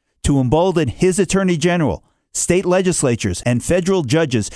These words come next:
to condone and institutionalize voter suppression, to keep poor people, minorities, and people of color from voting in the future. In America today, the right to vote is under attack by the government, which means that democracy itself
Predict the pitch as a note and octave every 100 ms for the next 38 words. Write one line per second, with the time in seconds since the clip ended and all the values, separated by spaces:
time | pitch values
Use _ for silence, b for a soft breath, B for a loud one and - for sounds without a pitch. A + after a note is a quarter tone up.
0 | B - C3+ A#2+ D3+ E3+ F#3 E3+ D3 -
1 | G3+ - F#3+ - G#3+ - E3+ E3 E3+ C3
2 | A#2+ A3 G#3 - - D3 A#2+ A2+ - B
3 | D3 - F#3+ - - A#3 A#3 E3 A#2 A2
4 | G#2 C#3 F#3+ A3+ F#3+ C#3+ A#2+ A2+ F#3+ E3
5 | D3+ - E3+ G3 C3+ B B B - G#2+
6 | C#3+ F3 C3+ - B B A2 B2 - D#3+
7 | - F#2 - _ _ _ _ _ _ -
8 | D#3 D3 E3+ G#3 F3+ F3 F3 D#3 C#3 B2
9 | b b C#3 C3+ C#3 D3 - B2 C3+ C3
10 | C3+ B2+ C3+ D3+ D#3 D3 - F#3 D3+ G2
11 | - _ _ _ _ _ A2 G#2 A#2 C3
12 | D3+ C3 D#2+ - _ _ _ _ - C3+
13 | - D#3 F3+ A2+ E2+ - - G#2+ - G#2+
14 | A#2 C3 D#3+ - D3+ D3+ D3+ - F3+ C#3
15 | E2+ -